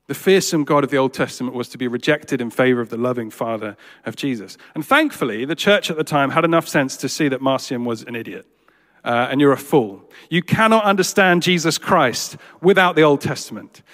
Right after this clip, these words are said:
You cannot understand who Jesus is and the way he came and the Father that, that loves him and that sent him without the Old Testament. The Old Testament is the only Bible Jesus' apostles would have known.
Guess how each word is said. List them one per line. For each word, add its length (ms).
You 100
cannot 320
understand 680
who 200
Jesus 400
is 220
and 80
the 60
way 220
he 120
came 340
and 160
the 80
Father 460
that, 280
that 140
loves 300
him 200
and 120
that 160
sent 280
him 300
without 300
the 80
Old 140
Testament. 500
The 80
Old 160
Testament 480
is 320
the 160
only 320
Bible 560
Jesus' 380
apostles 440
would 120
have 80
known. 300